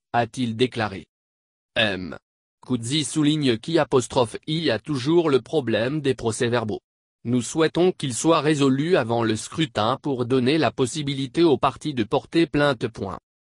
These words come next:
Apostrophe. Entouré de ses collègues de l'ambassade,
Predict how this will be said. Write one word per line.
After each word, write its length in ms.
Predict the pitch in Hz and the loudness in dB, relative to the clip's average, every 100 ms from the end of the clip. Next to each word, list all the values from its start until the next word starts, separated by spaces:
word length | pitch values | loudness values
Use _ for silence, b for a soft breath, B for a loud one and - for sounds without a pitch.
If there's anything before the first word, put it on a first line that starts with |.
| _ | _
Apostrophe. 680 | 139 - 139 - 87 - - - _ _ _ _ _ _ - | 0 0 -2 -2 -10 -10 -14 -14 _ _ _ _ _ _ 0
Entouré 480 | 135 - 135 135 135 | 0 0 0 2 2
de 120 | 104 | 0
ses 180 | 117 110 | -2 -2
collègues 420 | 147 123 110 104 | 0 2 0 -2
de 120 | 104 | -2
l'ambassade, 680 | 104 101 92 - 92 82 76 | -2 -2 -4 -4 -4 -4 -10